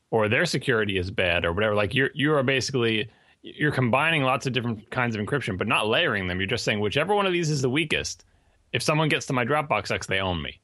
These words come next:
because everything there they can get at. Once they can get that, they've got my passwords and they've got, you know what I mean? Uh, or your email for that matter. Like, there's always,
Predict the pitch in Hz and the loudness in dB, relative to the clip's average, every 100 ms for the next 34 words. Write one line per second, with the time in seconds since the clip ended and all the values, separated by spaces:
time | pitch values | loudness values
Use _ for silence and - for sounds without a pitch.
0 | _ 101 101 110 110 101 98 92 92 92 | _ -2 0 2 2 2 2 2 2 0
1 | 92 87 87 82 82 90 95 107 98 98 | 0 0 2 0 0 -4 -2 -2 0 0
2 | 104 90 92 87 90 90 90 92 87 87 | 0 0 0 -2 -2 -2 -2 -2 -2 -4
3 | 82 85 82 87 104 104 110 113 117 123 | -4 -4 -2 -2 -2 0 0 2 0 -2
4 | - _ _ _ - 90 90 87 - - | -4 _ _ _ -4 0 0 0 -4 -4
5 | 117 131 147 147 147 160 147 92 87 90 | -2 2 2 2 2 0 2 0 0 -2
6 | 76 80 78 76 87 90 98 107 113 143 | -2 -2 -2 -2 -2 -2 0 0 2 2
7 | 147 135 | 2 0